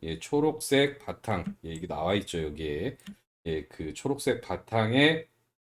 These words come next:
아이콘이 좀 나올 겁니다. 예, 클릭하신 후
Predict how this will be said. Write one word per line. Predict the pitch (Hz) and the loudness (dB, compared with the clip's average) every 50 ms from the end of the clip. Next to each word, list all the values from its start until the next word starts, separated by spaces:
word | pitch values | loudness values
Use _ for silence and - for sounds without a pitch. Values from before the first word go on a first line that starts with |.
| _ _ _ _ _ _ _ _ _ _ _ - | _ _ _ _ _ _ _ _ _ _ _ -8
아이콘이 | - 95 110 139 117 - 131 120 117 104 | -2 2 2 2 2 4 2 4 4 4
좀 | 101 101 | 2 2
나올 | 87 78 80 80 - | 0 0 -2 -2 -2
겁니다. | - 82 80 76 73 71 69 - _ _ _ _ _ _ - - | -4 -4 -4 -2 -4 -4 -6 -6 _ _ _ _ _ _ -6 -4
예, | 85 85 - | -4 -2 2
클릭하신 | - 131 131 127 127 - 135 127 - 139 139 135 | 6 8 8 8 6 4 0 2 4 4 4 4
후 | 113 92 95 120 139 | 4 4 4 2 0